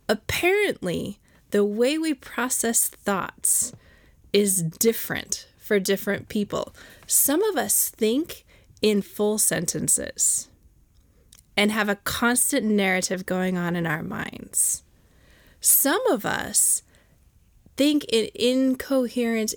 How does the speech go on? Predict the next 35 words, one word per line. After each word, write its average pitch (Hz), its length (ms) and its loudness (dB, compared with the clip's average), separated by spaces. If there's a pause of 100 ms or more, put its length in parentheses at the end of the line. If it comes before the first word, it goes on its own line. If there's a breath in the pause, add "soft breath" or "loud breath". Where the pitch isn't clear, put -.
impressions, 190 1200 0 (520 soft breath)
and 208 480 0 (120)
the 208 540 2
words 214 680 0
only 190 280 0
get 185 200 -2
formulated 185 920 -2
when 190 320 0
they 185 140 0
come 202 320 -2
out 185 140 -2
of 180 120 -4
our 175 120 -4
mouths, 185 440 -2
and 185 180 -4
we 175 120 -2
think, - 540 -2
have - 180 -8
to 190 100 -2
think 190 300 -4
about 180 260 -4
how 190 140 -6
to 180 100 -4
translate 190 640 -4
this, 180 280 0
like, 156 340 -6 (100)
impression 214 840 -2
into 190 360 -2
words. - 680 -4 (680 soft breath)
Some 247 400 2
of 294 140 0
us 302 200 2
think 277 340 -2 (120)
in 202 200 2
pictures - 960 -4